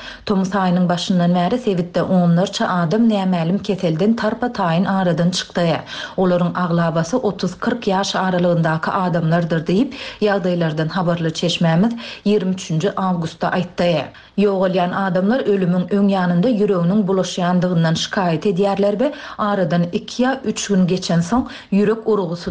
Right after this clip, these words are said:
durup aradan çykýarlar. Serhedabadyň Kolaýmor daýhan birleşiginde iki ýüzden gowrak hojalyk ýaşaýar. Soňky ýarym aýyň dowamynda bu ýerde adyndan alty adam tarpa taýyn aradan çykdy. Olaryň bäşisi otuz kırk ýaş aralygyndaky adamlardy we olar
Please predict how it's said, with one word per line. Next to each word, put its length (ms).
durup 220
aradan 460
çykýarlar. 760
Serhedabadyň 840
Kolaýmor 680
daýhan 480
birleşiginde 720
iki 260
ýüzden 400
gowrak 440
hojalyk 420
ýaşaýar. 680
Soňky 280
ýarym 440
aýyň 240
dowamynda 560
bu 60
ýerde 400
adyndan 540
alty 360
adam 340
tarpa 320
taýyn 440
aradan 440
çykdy. 520
Olaryň 400
bäşisi 460
otuz 400
kırk 300
ýaş 300
aralygyndaky 760
adamlardy 640
we 160
olar 260